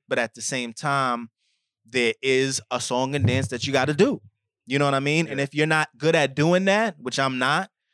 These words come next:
Speaker 1: you don't really, you know, you don't see the benefits, right? So that's kinda,
Speaker 2: You know, that was
Speaker 1: yeah,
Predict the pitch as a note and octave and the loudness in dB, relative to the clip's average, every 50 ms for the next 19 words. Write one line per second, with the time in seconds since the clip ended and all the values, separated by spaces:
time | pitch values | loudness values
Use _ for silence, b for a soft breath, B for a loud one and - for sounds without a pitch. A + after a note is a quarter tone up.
0 | _ _ _ _ _ _ _ _ _ _ _ - C3 C#3+ D3 D3+ D3 C#3 C3+ C#3 | _ _ _ _ _ _ _ _ _ _ _ 0 2 4 4 4 4 2 2 4
1 | D3 D3 C#3+ C#3 C#3 C3+ C3 B2 A2+ C3 C3 C#3+ C3+ B2+ B2 C#3 D3+ D3 C#3+ C3+ | 4 4 4 4 2 0 0 -2 -4 -4 -2 0 2 2 4 4 4 4 2 0
2 | - E3 D#3 C3+ B2 A2 A#2+ C#3 C#3+ B2+ - - A#2 G2 - - - - - - | -2 -2 0 0 0 0 0 0 0 -2 -4 -6 -8 -8 -8 -10 -12 -12 -12 -12
3 | _ _ _ _ A2 A2+ A2+ A#2 A#2+ - - - B2+ B2 A#2+ A#2 A2+ A2 A2 - | _ _ _ _ -6 -4 -2 -2 -4 -6 -6 -4 -2 0 0 0 0 -2 -4 -8
4 | _ _ _ _ _ _ _ _ _ _ _ _ _ _ _ _ _ _ _ _ | _ _ _ _ _ _ _ _ _ _ _ _ _ _ _ _ _ _ _ _
5 | _ _ _ _ _ _ _ _ _ _ _ _ - C#3 D3 - - G3 F3 D#3+ | _ _ _ _ _ _ _ _ _ _ _ _ -8 -6 -4 -2 0 0 2 4
6 | D#3 D3+ D3 C#3+ C#3 C#3 C#3+ C#3+ C#3 D3+ C#3+ A#2+ G#2+ G#2 | 2 2 2 2 2 2 2 0 0 -2 -2 -2 -4 -6